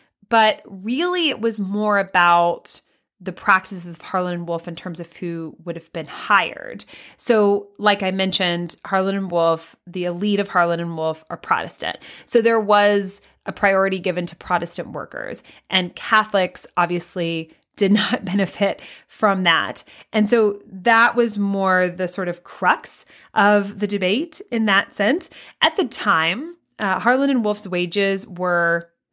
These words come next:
about on par with average, not necessarily, uh, considered,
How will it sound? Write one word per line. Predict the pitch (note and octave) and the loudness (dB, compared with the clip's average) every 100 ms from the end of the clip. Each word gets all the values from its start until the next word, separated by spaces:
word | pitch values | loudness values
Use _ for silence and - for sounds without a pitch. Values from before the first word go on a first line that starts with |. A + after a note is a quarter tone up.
| - | -18
about | - A2 F3 F#3+ F3+ | -10 -10 -2 4 4
on | F3+ F#3 | 4 -2
par | - - E3 F3 G3 G3+ | -6 2 4 4 2 -6
with | F#3 F3+ - - | -10 -10 -8 0
average, | - C#4 E4 D#4 D#4 | 2 2 2 0 0
not | B3 A#3 A3+ | 2 2 2
necessarily, | A3 A#3+ A3 G#3 G#3 G#3 G#3 G3+ G3+ - - - | -4 -4 -2 2 2 2 2 0 -2 -16 -20 -4
uh, | F3+ - | -2 -2
considered, | - F#3+ F3 - F#3 F#3 F3+ | -4 -10 -6 -4 0 0 -2